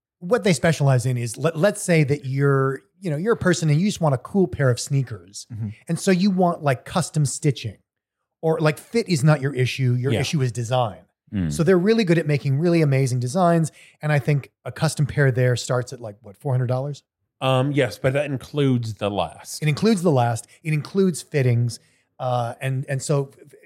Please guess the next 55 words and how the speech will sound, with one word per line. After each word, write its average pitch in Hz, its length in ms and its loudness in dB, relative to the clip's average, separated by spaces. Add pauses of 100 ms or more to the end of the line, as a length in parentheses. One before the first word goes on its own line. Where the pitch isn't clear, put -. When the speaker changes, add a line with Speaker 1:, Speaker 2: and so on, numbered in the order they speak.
Speaker 1:
if 131 160 -16
you, 147 340 -2
once 175 200 -4
you 156 60 0
have 147 140 2
the 131 60 -4
last, 156 400 2
you 147 80 -4
can 127 160 -4
get 120 320 -4
future, 190 260 -8 (340)
uh, 101 420 -14
footwear 110 400 -14 (120)
for 104 120 -20
much 92 200 -20
Speaker 2:
Yeah. 113 80 -10
Speaker 1:
cheaper. 127 280 -12
Speaker 3:
Yeah. 117 160 -6 (220)
Speaker 4:
Okay. 123 240 0 (140)
Speaker 3:
It, 165 280 -8
it 139 140 0
did 170 160 2
take 190 180 0
a 175 60 6
long 135 180 4
time, 123 160 2
but 120 100 0
they 117 100 0
put 131 160 -2
a 113 60 -8
lot 104 240 2
of 98 140 -4
work 104 340 -4 (140)
into 101 260 0
it 95 180 -2
and 98 240 -2
kind 107 220 -2
of, 90 140 -4 (480)
you 143 100 -4
know, 117 140 0
it 131 80 -4
was 135 140 2
a 135 60 4
learning 156 280 2
experience 120 420 -4
for 127 120 -10
me 143 220 2
for, 127 180 -4
like, 98 200 -2
going 98 220 -4
through 101 140 -12
this 98 160 -12
process 98 360 -6
of, 95 80 -14
like, 90 160 -8